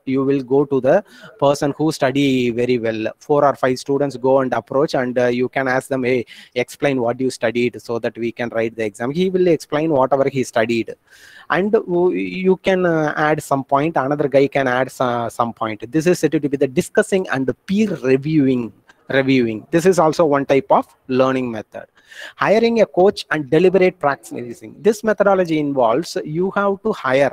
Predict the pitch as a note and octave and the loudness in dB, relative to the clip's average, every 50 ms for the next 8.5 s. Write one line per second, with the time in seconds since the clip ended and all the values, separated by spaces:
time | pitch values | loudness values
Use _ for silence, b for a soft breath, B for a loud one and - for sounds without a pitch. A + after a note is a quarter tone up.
0 | - - - C#3+ D3 D3+ D#3+ F#3 G3+ A#3 - B B B B B B B B B | -2 -4 -2 0 2 4 4 2 2 0 -6 B B B B B B B B B
1 | - D#3+ D#3 D#3 D3+ C#3+ C#3+ - - - D3 C3+ C#3 C#3 C#3+ C#3+ A#2+ - _ _ | -2 0 0 0 0 -2 -2 -2 0 0 0 0 0 -2 -2 -2 -4 -8 _ _
2 | _ _ _ - C#3+ C#3+ - - E3 D3+ C3+ - - - - - - _ _ _ | _ _ _ -6 -6 -4 -2 0 0 0 0 0 -4 -12 -12 -12 -16 _ _ _
3 | _ _ _ - - - E3+ - - - E3 D#3 E3 E3 F3+ F3+ E3+ F3+ F3 - | _ _ _ -16 -12 -12 -12 -8 -4 -4 -4 -2 0 2 2 2 4 2 0 0
4 | - D#3+ D#3+ D#3+ D#3+ D3+ D3+ D3 C#3+ C#3+ C#3+ C#3 C3+ C3+ C3 B2+ C#3 C#3 C#3+ C#3 | 2 0 2 2 2 2 2 2 2 2 0 0 -2 -4 -8 -10 -12 -12 -6 -2
5 | D#3 D#3+ F3 E3 D#3 C#3+ - D3+ C#3+ - D#3+ C3+ C#3+ C#3 C3 B2+ B2+ C3+ C#3+ C#3 | 0 0 0 0 -2 -2 -4 -4 -4 -4 -4 -2 -2 -2 -2 -2 -4 -4 -4 -4
6 | C#3 C3+ - - D3+ C3 - C3+ C3 C#3+ C#3+ C#3 C3+ B2+ A#2 C#3 C3+ C3 C3+ - | -4 -6 -10 -10 -8 -4 -2 0 2 2 2 0 -2 -4 -4 -6 -6 -6 -6 -6
7 | - C3 B2+ C3 C3+ C#3 C#3 C#3 - - - D3+ C3 C3 - - C#3 B2+ B2+ C3 | -6 -6 -4 -2 -2 -2 -4 -6 -8 -6 -2 -2 -2 -2 -2 -2 -4 -4 -2 -4
8 | C3 B2 B2 - _ - C3+ B2+ B2 | -4 -6 -6 -8 _ -10 -8 -8 -8